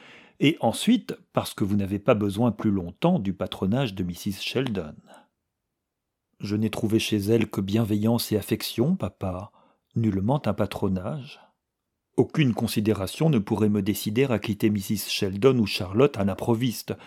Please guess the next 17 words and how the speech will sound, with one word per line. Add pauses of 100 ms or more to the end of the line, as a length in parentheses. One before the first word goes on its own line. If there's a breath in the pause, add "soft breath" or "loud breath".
(160 loud breath)
ou
d'une
façon
inconvenante. (520)
Elles
m'ont
donné
asile
au
moment
où
j'en
avais
le
plus
grand
besoin.